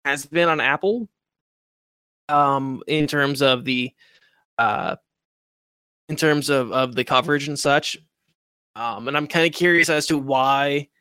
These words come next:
or what Google's strategy and plan is right now. Um, because I haven't really seen them do that much in terms of P R. Um, but quickly, I do wanna kinda have a conversation about the optics.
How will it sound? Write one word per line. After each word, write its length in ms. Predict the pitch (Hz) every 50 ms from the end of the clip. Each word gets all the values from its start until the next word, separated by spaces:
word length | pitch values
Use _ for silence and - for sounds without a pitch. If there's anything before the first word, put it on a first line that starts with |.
| _ _ _ _ _ -
or 100 | 151 147
what 200 | 151 151 143 151
Google's 340 | 156 147 151 156 147 139
strategy 480 | - - 135 123 131 143 139 143 151 139
and 100 | 123 113
plan 260 | - 139 135 131 117
is 180 | 107 117 143 147
right 160 | 156 165 175
now. 360 | 180 175 180 196 214 220 - _ _ _ _ _ _ _ _ _ _ _ _ _ _ _ _ _ _ _ _ _ _ _ -
Um, 300 | 151 139 127 123 123 127
because 260 | 135 - 143 135 127
I 140 | 117 139 151
haven't 240 | 151 151 147 143 135
really 180 | 135 135 131
seen 260 | 131 - 135 131 127
them 260 | 123 123 123 127 123 110
do 220 | 131 131 123 120
that 180 | 104 123 113 123
much 240 | 123 120 120 - -
in 100 | 113 110
terms 220 | - 113 117 113
of 80 | 101 -
P 180 | - - -
R. 320 | - - - - - - _ _ _ _ _ _ _ _ _ _ _ _ _ _ _ _ _ _ _ _ _ _ _ _ _ _ - 175
Um, 680 | 170 170 170 165 165 160 160 156 151 147 143 143 - _ _ -
but 280 | 175 196 190 190 185 175
quickly, 360 | - 285 302 - 254 220 185
I 100 | 180 180
do 160 | 160 214 247
wanna 220 | 254 254 220 214
kinda 560 | 180 - 196 190 180 175 165 156 147 143 - - - _ _ -
have 260 | 143 156 165 151 147
a 80 | 147
conversation 720 | - 170 165 160 147 151 - - 151 147 147 - - 151 143
about 260 | 117 131 127 123 -
the 100 | - -
optics. 680 | 123 117 117 - - 110 - - - - - - -